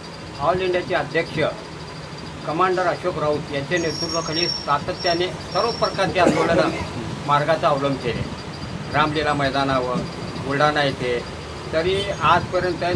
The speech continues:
निर्णय होऊनसुद्धा सुप्रीम कोर्टाचा ह्या बाबतीत निर्णय झालेला आहे की दहा पटीने एक हजार रुपये पेन्शन कर्मचाऱ्याला काही तुटपुंजी पेन्शन काही कामाची नाही, तर सुप्रीम कोर्टाने दोन हजार सोळाला कामगारच्या बाजूने निर्णय दिलेला आहे याच्या दहा पटीने वाढ द्यावं.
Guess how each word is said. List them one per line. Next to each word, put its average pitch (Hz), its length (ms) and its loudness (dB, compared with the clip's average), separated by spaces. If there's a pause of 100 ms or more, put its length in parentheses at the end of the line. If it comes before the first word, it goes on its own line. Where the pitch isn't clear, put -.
निर्णय 156 380 0
होऊनसुद्धा 170 540 0
सुप्रीम 156 500 -4
कोर्टाचा 170 440 0
ह्या 151 100 0
बाबतीत 160 320 0
निर्णय 151 320 0
झालेला 123 340 2
आहे 135 100 0 (500)
की 170 220 2
दहा 156 240 4
पटीने 160 420 0 (460)
एक 190 80 0
हजार 170 260 0
रुपये 165 260 -4
पेन्शन 165 480 -2
कर्मचाऱ्याला 151 560 2
काही 160 380 0
तुटपुंजी 170 540 0
पेन्शन 160 420 0
काही 147 300 0
कामाची 143 380 0
नाही, 151 160 -2 (400)
तर 156 60 0
सुप्रीम 147 420 -6
कोर्टाने 170 440 0
दोन 165 260 -2
हजार 170 240 2
सोळाला 160 460 0
कामगारच्या 165 640 0
बाजूने 156 400 0
निर्णय 196 400 2
दिलेला 160 340 4
आहे 135 120 2
याच्या - 160 0
दहा 147 220 4
पटीने 143 400 -2
वाढ 131 220 2
द्यावं. 117 220 -2